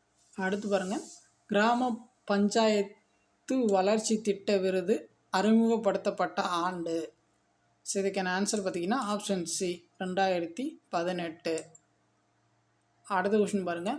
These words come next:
மாவட்ட திறன் கமிட்டியை தலைமை தாங்குவது வந்து யார் அப்படின்னு சொல்லி கேட்குறாங்க. அதுக்கான ஆன்சர் பார்த்தீங்கன்னா, ஆப்ஷன் ஏ,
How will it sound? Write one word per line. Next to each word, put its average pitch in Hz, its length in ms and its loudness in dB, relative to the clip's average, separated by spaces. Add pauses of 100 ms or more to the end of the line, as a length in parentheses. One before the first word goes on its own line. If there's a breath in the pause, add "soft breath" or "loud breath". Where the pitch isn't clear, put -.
(120)
மாவட்ட 226 560 2
திறன் 196 320 0
கமிட்டியை 196 560 0 (280)
தலைமை 214 460 2
தாங்குவது 180 520 0
வந்து 170 300 -2
யார் 156 340 -4
அப்படின்னு 160 320 -4
சொல்லி 165 240 -8
கேட்குறாங்க. 165 460 -6
அதுக்கான 208 320 -4
ஆன்சர் 175 280 -6
பார்த்தீங்கன்னா, 175 380 -4
ஆப்ஷன் 175 400 -6
ஏ, 160 140 -8